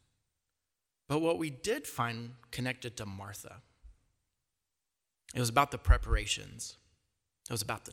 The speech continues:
tasks. These pastors wanted out of leaving,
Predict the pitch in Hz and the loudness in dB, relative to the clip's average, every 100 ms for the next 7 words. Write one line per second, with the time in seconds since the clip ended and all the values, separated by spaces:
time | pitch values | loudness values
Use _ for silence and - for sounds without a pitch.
0 | - - 87 67 - - - - - _ | -8 -4 -4 -6 -10 -14 -18 -20 -20 _
1 | _ _ _ _ _ _ _ _ _ _ | _ _ _ _ _ _ _ _ _ _
2 | _ _ _ _ _ _ - - - - | _ _ _ _ _ _ -18 -16 -6 2
3 | - - - 208 - 208 185 147 156 151 | 2 4 4 4 4 4 4 4 4 6
4 | 135 131 143 - - 127 117 123 160 180 | 6 6 4 2 -4 -4 -2 0 2 2
5 | 160 165 160 | 0 -2 -2